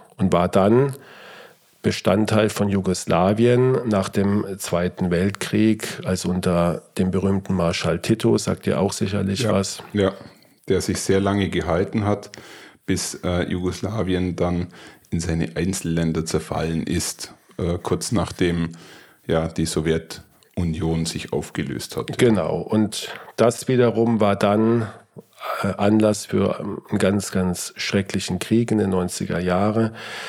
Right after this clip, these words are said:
Speaker 1: Ja, der Bosnienkrieg, ähm, wo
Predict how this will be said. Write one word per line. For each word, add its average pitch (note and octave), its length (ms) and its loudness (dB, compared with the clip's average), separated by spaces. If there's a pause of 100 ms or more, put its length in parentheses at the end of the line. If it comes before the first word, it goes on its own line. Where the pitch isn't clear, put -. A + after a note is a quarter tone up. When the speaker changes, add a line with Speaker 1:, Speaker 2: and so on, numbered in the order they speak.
(200)
Speaker 1:
Ja, G2+ 180 2
der G2 100 2
Bosnienkrieg, G2 1300 0
ähm, F2+ 400 0 (240)
wo F#2 460 2